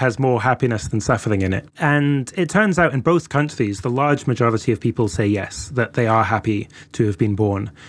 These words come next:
They think their life had more happiness than suffering. If they could live their life again, they would choose to do so. Then if you think, like, "Oh, and maybe I can do better than that average 'cause I can bring my kids up particularly well," then I think it's a benefit you're bestowing on that child.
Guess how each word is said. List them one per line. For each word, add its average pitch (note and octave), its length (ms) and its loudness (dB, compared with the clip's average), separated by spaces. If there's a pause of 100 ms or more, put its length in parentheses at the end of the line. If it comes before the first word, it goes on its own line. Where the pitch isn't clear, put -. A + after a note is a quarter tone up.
(120)
They B2 100 2
think A#2 260 -2
their A2 120 2
life G#2+ 240 0
had A#2 180 -2
more G#2+ 160 2
happiness G#2+ 400 0
than A2+ 80 0
suffering. D#3+ 440 -2 (200)
If G3+ 200 -4
they E3+ 120 -2
could D3 140 -4
live C#3+ 180 0
their C#3+ 100 2
life C3 220 0
again, A#2+ 320 0
they A#2 80 4
would G#2+ 140 0
choose A#2 240 0
to - 60 -18
do A2 180 2
so. - 320 -4 (260)
Then G#3+ 240 2
if F3 160 -2
you E3 40 0
think, E3 300 0
like, C3+ 180 2
"Oh, D#3+ 160 4
and C3+ 120 2
maybe D3 200 6
I B2+ 80 0
can C#3 140 0
do B2 140 2
better D3 280 2
than A#2+ 140 0
that A#2 140 2
average A2 420 0
'cause A#2 160 0
I A#2 60 2
can A2 160 -4
bring A#2+ 220 2
my A#2 100 2
kids A#2 260 0
up G#2+ 140 0
particularly A2 460 -2
well," G#2 360 0 (100)
then G#3+ 260 0
I F#3+ 80 2
think F3+ 300 -4
it's D#3+ 160 -2
a - 20 -6
benefit D#3+ 460 0
you're A#2 100 -2
bestowing B2 480 0
on A#2+ 140 -2
that A#2 120 -2
child. A2+ 480 -2